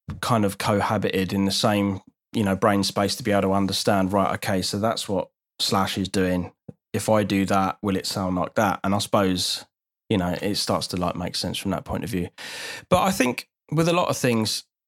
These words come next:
I mean, you'll know this as well, probably from, you know, like, mixing or doing other stuff, is you have to enjoy the process. And the process isn't always rewarding, but you have to enjoy it nonetheless. And I think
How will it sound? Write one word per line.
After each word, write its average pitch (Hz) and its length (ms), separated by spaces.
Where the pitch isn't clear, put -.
I 147 60
mean, 147 140
you'll 147 120
know 98 160
this 92 180
as 104 100
well, 117 200
probably 104 260
from, 98 320
you 101 100
know, 95 140
like, 95 140
mixing 101 460
or 92 140
doing 98 220
other 101 160
stuff, - 500
is 110 200
you 113 120
have 135 200
to 127 80
enjoy 101 320
the 90 100
process. 95 760
And 110 100
the 101 60
process 113 560
isn't 110 240
always 98 460
rewarding, 95 640
but 95 80
you 101 120
have 98 160
to 101 100
enjoy 95 320
it - 120
nonetheless. 92 680
And 117 140
I 113 60
think 123 260